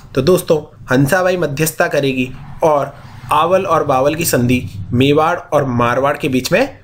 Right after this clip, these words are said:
करवाएगी। इसको आवल और बावल की संधि इसलिए बोला जाता है क्योंकि एक तरफ आंवले के पेड़ थे, एक तरफ बबूल के पेड़ थे। तो जिस जगह पर यह संधि हुई, तो उस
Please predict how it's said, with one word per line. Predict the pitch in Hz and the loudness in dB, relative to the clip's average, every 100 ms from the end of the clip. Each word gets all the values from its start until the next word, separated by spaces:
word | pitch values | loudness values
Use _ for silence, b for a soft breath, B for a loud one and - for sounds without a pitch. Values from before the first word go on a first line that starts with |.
| - - | -4 0
करवाएगी। | 135 123 113 107 107 98 B B - 165 | 2 2 0 -4 -6 -8 B B -8 -4
इसको | - 240 | 0 0
आवल | - 151 143 165 233 | 0 0 2 2 2
और | 233 | 2
बावल | 175 135 147 | 2 0 -4
की | 175 | -4
संधि | 170 135 160 - | 0 2 2 0
इसलिए | - 175 214 | -2 2 2
बोला | 180 147 139 | 2 2 2
जाता | 127 - | 0 -2
है | 151 | -6
क्योंकि | 151 - - - | -6 -6 -6 -2
एक | 180 - | -2 0
तरफ | 185 190 123 | -2 -2 -4
आंवले | 123 127 156 | -2 0 0
के | 196 | -2
पेड़ | 175 175 - | -2 -2 -2
थे, | 226 B B - | -2 B B -6
एक | 135 - | -4 0
तरफ | 220 220 | 0 0
बबूल | 143 139 165 | -2 2 0
के | 160 147 | 2 0
पेड़ | 135 117 120 | 0 0 -4
थे। | |
तो | 113 - - - | -8 -12 -6 0
जिस | 135 208 | 2 2
जगह | 175 170 185 | 2 0 0
पर | 190 190 | -2 0
यह | 180 | -2
संधि | 170 156 160 | -2 0 2
हुई, | 143 135 139 b b b - | 2 0 -2 b b b -8
तो | - | -2
उस | 160 - | -2 -4